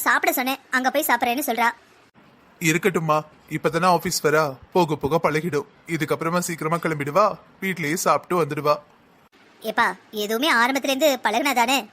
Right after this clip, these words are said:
Speaker 2: போக போக சரியாயிடும்மா, அவளே புரிஞ்சுப்பா வீட்டு சாப்பாட்டுக்கும் அங்க இருக்க சாப்பாட்டுக்கும் வித்தியாசத்தை.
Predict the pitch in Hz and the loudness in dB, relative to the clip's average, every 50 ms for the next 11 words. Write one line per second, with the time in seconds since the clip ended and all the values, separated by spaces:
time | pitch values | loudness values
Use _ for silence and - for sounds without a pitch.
0 | _ _ _ _ _ _ _ - _ _ _ _ _ _ _ - 151 147 175 190 | _ _ _ _ _ _ _ -20 _ _ _ _ _ _ _ -2 0 2 2 4
1 | 202 180 143 156 151 175 - - 180 147 139 170 180 160 143 139 131 131 135 135 | 2 2 2 0 -2 0 0 0 0 0 0 0 0 0 0 0 -4 -4 -4 -4
2 | 135 135 - _ _ _ _ - 139 135 131 139 156 170 - 156 147 151 160 160 | -6 -6 -10 _ _ _ _ -2 -2 -2 0 0 -2 -2 -2 -4 -4 -4 -4 -2
3 | - - 151 139 - - _ - 156 160 151 175 - - 147 - 151 139 131 139 | 0 2 2 2 0 -4 _ -4 -4 -4 -2 -2 0 0 0 2 0 0 -2 0
4 | 123 185 196 180 160 147 147 143 143 156 156 - 170 147 - - 135 135 131 - | 0 2 2 2 2 2 0 0 0 -2 -2 0 0 0 0 0 -2 -2 -2 -4
5 | 185 196 151 139 160 156 156 - 151 135 - 139 | -4 -4 -2 0 0 0 0 -2 -2 -2 -4 -4